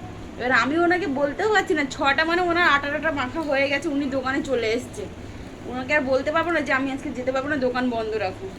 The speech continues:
ওদিকে সব রেডি হয়ে গেছে, আমার জন্য তো আর এতগুলো জিনিস লস করে যায় না, দোকানে আমাকে যেতেই হবে।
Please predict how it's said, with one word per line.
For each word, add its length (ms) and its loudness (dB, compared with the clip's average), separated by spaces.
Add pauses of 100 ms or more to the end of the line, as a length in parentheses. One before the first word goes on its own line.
(920)
ওদিকে 220 -6
সব 240 -2
রেডি 240 -2
হয়ে 260 2
গেছে, 260 -2
আমার 280 -2
জন্য 260 -6
তো 60 -2
আর 80 2
এতগুলো 460 -2
জিনিস 260 -2
লস 320 -4
করে 180 -4
যায় 180 0
না, 160 0 (840)
দোকানে 280 -2
আমাকে 240 -2
যেতেই 360 -4
হবে। 220 -4